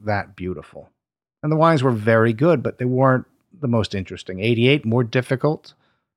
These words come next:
better wines. So I think that Sangiovese needs to suffer, needs to have its vigor held back a little bit.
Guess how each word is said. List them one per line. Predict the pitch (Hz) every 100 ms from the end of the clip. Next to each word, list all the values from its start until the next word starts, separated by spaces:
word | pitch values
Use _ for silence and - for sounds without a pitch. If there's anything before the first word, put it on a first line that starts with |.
| _ _
better | 120 113
wines. | 101 90 65 - - _ _ _ -
So | 135
I |
think | 165 151
that | 135 120 -
Sangiovese | - 147 135 131 131 120
needs | 113 113 -
to | 117
suffer, | - 117 101 - 101 - _ _ _ _ -
needs | 113 120 -
to | 120 110 - _ _ _ _ _ _
have | - 123 117
its | 113 107
vigor | 113 113 107
held | 110 107
back | 104 98 104
a |
little | 101 95
bit. | 95 95